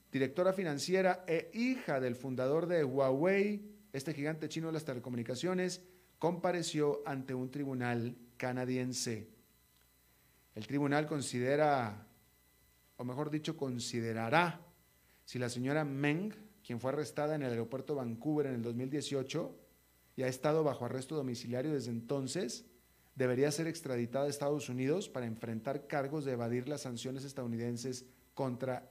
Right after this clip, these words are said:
Irán. El caso se complica por la campaña geopolítica de Estados Unidos contra la tecnología china en general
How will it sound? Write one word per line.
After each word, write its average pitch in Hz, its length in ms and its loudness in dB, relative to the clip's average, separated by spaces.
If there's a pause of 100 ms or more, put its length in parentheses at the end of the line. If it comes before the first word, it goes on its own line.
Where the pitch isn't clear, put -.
(120)
Irán. 113 500 -2 (2250)
El 113 120 -6
caso 151 240 4
se 196 120 2
complica 180 540 2
por 180 140 0
la 135 120 0
campaña 165 480 0
geopolítica 170 840 0
de 160 80 2
Estados 147 380 0
Unidos 151 480 0
contra 120 420 -4
la 110 160 -6
tecnología 110 720 -2
china 185 240 -2
en 180 60 -4
general 165 560 2